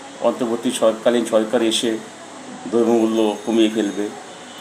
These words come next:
আবার যেটা ক-, দ্রব্যমূল্য ঊর্ধ্বগতি ছিল, সেটাকে স্বল্প মূল্যে নিয়ে আসবে। এটা হবে,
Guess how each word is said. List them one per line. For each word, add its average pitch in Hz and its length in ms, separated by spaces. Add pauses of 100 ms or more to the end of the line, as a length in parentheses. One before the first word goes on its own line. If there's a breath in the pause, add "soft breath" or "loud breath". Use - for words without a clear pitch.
(1000)
আবার 104 380
যেটা 113 260 (100)
ক-, 101 380
দ্রব্যমূল্য 107 760 (380)
ঊর্ধ্বগতি 120 460
ছিল, 113 240 (680)
সেটাকে 113 600 (160)
স্বল্প 120 280
মূল্যে 117 260
নিয়ে 113 260
আসবে। 101 460 (380)
এটা 214 420 (1500)
হবে, 151 400